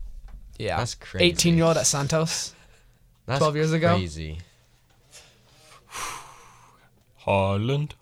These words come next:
Speaker 3: Haaland, Weissegamen, Haaland.
Speaker 2: Is Mbappe fast?
Speaker 1: Is Mbappe
Speaker 2: The fastest football player in the
Speaker 1: It's
Speaker 2: world.
Speaker 1: not even true, though.
Speaker 3: No, it's Davies, right?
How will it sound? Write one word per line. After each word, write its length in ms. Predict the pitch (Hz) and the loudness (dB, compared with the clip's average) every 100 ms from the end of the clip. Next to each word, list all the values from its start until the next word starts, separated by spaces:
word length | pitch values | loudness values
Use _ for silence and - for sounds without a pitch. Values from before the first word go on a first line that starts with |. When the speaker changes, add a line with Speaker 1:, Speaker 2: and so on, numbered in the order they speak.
| - | -2
Speaker 3:
Haaland, 640 | 98 98 98 92 127 135 - - | 0 2 0 -2 -4 -6 -8 -4
Weissegamen, 760 | 143 180 170 165 156 147 139 131 | -2 -2 -4 -2 -2 -2 -2 -4
Haaland. 640 | 147 143 123 104 110 110 113 _ - - - - - _ - - | -6 -8 -8 -6 -6 -8 -14 _ -20 -18 -16 -18 -20 _ -8 -4
Speaker 2:
Is 200 | 123 120 | 0 0
Mbappe 460 | 123 110 101 95 92 | 2 2 0 0 -4
fast? 480 | 87 80 - - - _ - _ _ _ _ | -4 -6 -6 -12 -18 _ -20 _ _ _ _
Speaker 1:
Is 200 | 175 185 | 2 4
Mbappe 340 | 202 180 165 165 170 160 160 156 | 2 4 4 6 4 6 4 2
Speaker 2:
The 20 | |
fastest 560 | - 113 127 - 117 - | 2 2 2 -2 -2 -4
football 260 | 98 92 101 | -4 -4 -4
player 180 | 92 90 | 0 4
in 60 | |
the 100 | 85 | 4
Speaker 1:
It's 120 | 78 | 2
Speaker 2:
world. 120 | 87 190 | 0 4
Speaker 1:
not 160 | 214 | 4
even 180 | 220 123 | 2 -2
true, 260 | - 165 139 | -4 -2 -2
though. 260 | 98 113 - | -4 -8 -6
Speaker 3:
No, 220 | 107 98 | -2 0
it's 140 | 101 - | 0 -4
Davies, 500 | 107 101 80 82 - | -6 -8 -10 -14 -12
right? 200 | 117 | -12